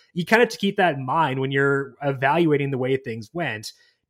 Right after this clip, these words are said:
Did they make the most realistic moves they could? D-, did they operate efficiently? And honestly, like, I think the, the Bradberry signing is the best <laughs> example of that. They gave up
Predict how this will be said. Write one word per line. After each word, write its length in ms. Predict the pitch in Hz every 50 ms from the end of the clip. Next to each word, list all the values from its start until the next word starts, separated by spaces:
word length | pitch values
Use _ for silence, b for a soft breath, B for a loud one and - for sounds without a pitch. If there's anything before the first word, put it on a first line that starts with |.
| _ -
Did 160 | 170 175 170
they 120 | 196 180
make 380 | 170 147 143 156 190 240 - -
the 80 | - 165
most 460 | 156 147 139 147 156 147 - - -
realistic 440 | 165 165 160 165 156 - 165 - -
moves 220 | 135 143 151 143
they 140 | 143 135 131
could? 400 | 135 - 151 147 180 233 - 175
D-, 140 | 160 139 -
did 200 | 123 131 147 135
they 120 | 139 135 135
operate 380 | 131 135 139 - 139 120 110
efficiently? 640 | 110 - - 175 180 - 202 196 190 196 190 185 151
And 100 | 143 156
honestly, 280 | 190 269 294 - 202
like, 200 | 175 151 147 -
I 80 | 139 139
think 160 | 165 165 147 _
the, 140 | - 139 131
the 140 | 120 123 107
Bradberry 480 | - 113 123 147 151 131 110 107 113
signing 320 | - 127 113 113 110 113 110
is 100 | 104 -
the 60 | 127
best 200 | 120 117 - -
<laughs> 0 |
example 400 | 117 117 - 160 160 156 - 117
of 100 | 107 95
that. 200 | - 104 110 -
They 140 | 131 123 120
gave 200 | 131 143 139 139
up 220 | 143 131 120 _